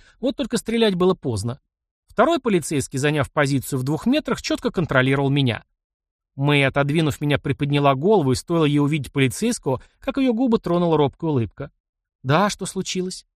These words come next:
«Офицер Джексон, патрульно-постовая служба Лос-Анджелес. Нас послали за вами. Пожалуйста, пройдите в нашу машину. Кто рядом с вами?» Его напарник, стоя в двух шагах за его спиной, прикрывал его,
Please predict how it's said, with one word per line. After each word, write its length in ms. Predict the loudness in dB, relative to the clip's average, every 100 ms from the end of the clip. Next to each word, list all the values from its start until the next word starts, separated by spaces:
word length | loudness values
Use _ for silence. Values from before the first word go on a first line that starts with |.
| _ _ _ _ _ _ _
«Офицер 340 | -8 -2 0 0
Джексон, 460 | 2 0 -2 -6
патрульно-постовая 800 | -2 0 2 0 0 0 2 2
служба 320 | 0 -6 -2
Лос-Анджелес. 580 | -2 0 0 0 -4 -2
Нас 160 | -2 0
послали 400 | -2 0 0 2
за 200 | 2 2
вами. 300 | 0 -2 -12 _ -8
Пожалуйста, 360 | 2 2 2 0
пройдите 400 | 0 0 0 0
в 40 |
нашу 260 | 0 0 -2
машину. 320 | -2 -2 -4
Кто 160 | -2
рядом 200 | 0 2
с 80 | 0
вами?» 320 | 2 2 0 -10 _ _ _ _ _ _ _ _ _ -4
Его 240 | 2 4
напарник, 540 | 4 2 2 2 2 -4
стоя 260 | 0 0
в 60 | 2
двух 180 | -2 0
шагах 340 | 0 2 2
за 120 | 2
его 100 | 0
спиной, 400 | -2 -4 0 0
прикрывал 540 | -2 -4 -2 2 4 2
его, 280 | -2 -4